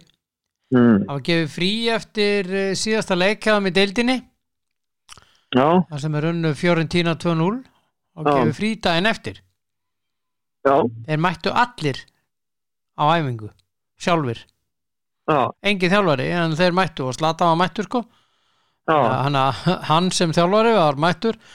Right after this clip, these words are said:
Speaker 2: og
Speaker 1: Já.
Speaker 2: mættu allir.
Speaker 1: Sko, málið er það, eins og ég sagði við, það er oft ekkert gott að taka sér frí eftir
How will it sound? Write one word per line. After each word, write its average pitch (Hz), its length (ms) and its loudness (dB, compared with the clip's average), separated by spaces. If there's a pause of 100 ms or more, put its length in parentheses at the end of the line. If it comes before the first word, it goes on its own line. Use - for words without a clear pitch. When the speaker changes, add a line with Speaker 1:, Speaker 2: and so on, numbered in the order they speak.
(460)
Speaker 2:
og 151 80 0
Speaker 1:
Já. 139 220 4 (300)
Speaker 2:
mættu 226 320 0
allir. - 360 -2 (1500)
Speaker 1:
Sko, - 180 4
málið 180 300 6
er 156 40 4
það, 131 140 6
eins 143 100 4
og 147 60 6
ég 143 100 4
sagði 160 200 6
við, 101 240 4
það 117 220 4
er 175 300 4
oft 151 340 0
ekkert 156 260 0
gott 202 300 4 (280)
að 131 120 -2
taka 202 360 2
sér 143 140 2
frí 170 160 6 (520)
eftir - 500 0